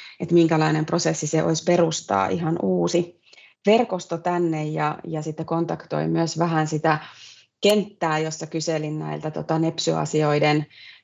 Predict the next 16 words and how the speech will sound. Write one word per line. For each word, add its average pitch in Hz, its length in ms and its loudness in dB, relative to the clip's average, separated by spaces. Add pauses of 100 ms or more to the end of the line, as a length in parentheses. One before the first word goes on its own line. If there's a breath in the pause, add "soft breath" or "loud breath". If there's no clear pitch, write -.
(100)
ä, 165 140 0
asiantuntijajärjestöiltä 156 1700 0
ja 87 100 0
yhdistyksiltä 156 760 -2
ja 175 60 0
kokemusasiantuntijoilta, 95 1400 0
että - 240 -4 (320 loud breath)
olisiko 160 320 0
tämmöiseen 160 460 2
halua 160 280 2
tulla 165 240 2
mukaan, 180 440 2
jos - 160 -6
lähdettäisiin - 640 -10
perustamaan. 170 720 -4
Ja 165 120 2